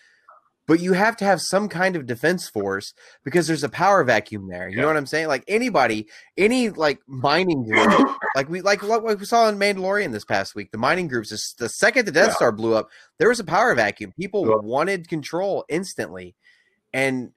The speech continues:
Speaker 1: who's to say there was another faction out there? I mean, look at the First Order. They come out of nowhere. They, they wanted power too. You know what I'm saying? I mean, it was created after, I get that. But it, it's another faction that comes up wanting power.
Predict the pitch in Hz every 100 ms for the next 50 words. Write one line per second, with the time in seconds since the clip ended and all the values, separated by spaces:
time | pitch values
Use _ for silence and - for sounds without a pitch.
0 | 123 170 196 165 202 190 175 170 160 170
1 | 147 151 160 175 - 117 104 - 107 170
2 | 214 233 214 226 208 254 233 107 131 165
3 | 202 156 117 104 101 101 127 - _ _
4 | _ _ _ 139 160 170 196 165 143 135
5 | 151 156 156 226 247 113 127 139 135 131
6 | 139 147 135 110 - 123 117 95 104 98
7 | - 95 95 - 87 123 123 147 156 151
8 | 147 156 156 131 156 180 - 123 104 123
9 | 110 113 - 110 117 110 139 180 156 104